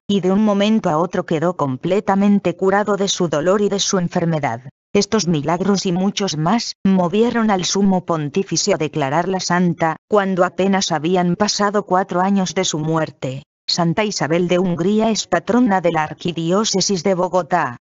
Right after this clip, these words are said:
Una historia. No faltó quien acusó a la princesa ante el propio duque de estar dilapidando los caudales públicos y dejar exhaustos los graneros y almacenes.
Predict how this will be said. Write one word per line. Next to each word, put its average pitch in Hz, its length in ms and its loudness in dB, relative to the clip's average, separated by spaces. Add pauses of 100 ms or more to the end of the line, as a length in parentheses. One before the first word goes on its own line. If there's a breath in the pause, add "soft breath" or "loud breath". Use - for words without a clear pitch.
(140)
Una 208 260 2
historia. 143 760 -2 (260)
No 208 220 4
faltó 214 500 -2
quien 202 200 0
acusó 180 460 0
a 269 60 2
la 208 120 4
princesa 180 680 0
ante 165 320 -2
el 151 140 -4
propio 220 440 -2
duque 190 540 -2
de 175 220 2
estar 214 340 -2
dilapidando 185 720 -2
los 175 220 -2
caudales 185 640 0
públicos 208 760 0
y 202 140 -2
dejar 180 340 0
exhaustos 208 640 -2
los 202 220 0
graneros 160 560 -2
y 170 80 -2
almacenes. 151 960 -4